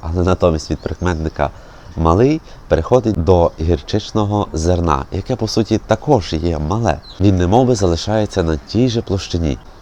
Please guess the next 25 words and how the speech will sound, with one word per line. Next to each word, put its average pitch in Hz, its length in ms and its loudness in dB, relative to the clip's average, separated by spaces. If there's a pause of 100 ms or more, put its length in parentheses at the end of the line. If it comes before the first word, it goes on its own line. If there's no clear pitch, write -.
(120)
бо 98 220 4
і 113 60 6
далі 82 280 4
говорить 78 400 0
про 82 120 -4
щось - 340 -4
мале, 92 480 -2 (140)
ледь 80 360 2
помітне, 104 600 -2 (100)
незначне. 82 600 -2 (680)
Однак 101 380 4
те, 110 160 4
що 92 200 2
є 90 140 4
важливе, 90 440 4
це 85 140 0
сама 87 320 0
наявність 82 920 2 (320)
віри, 76 480 2 (280)
автентичної 87 1080 0 (100)
та 80 120 0
якісної. 73 840 -2 (240)
Вона 80 380 2 (100)
або 71 320 0
є, 98 320 4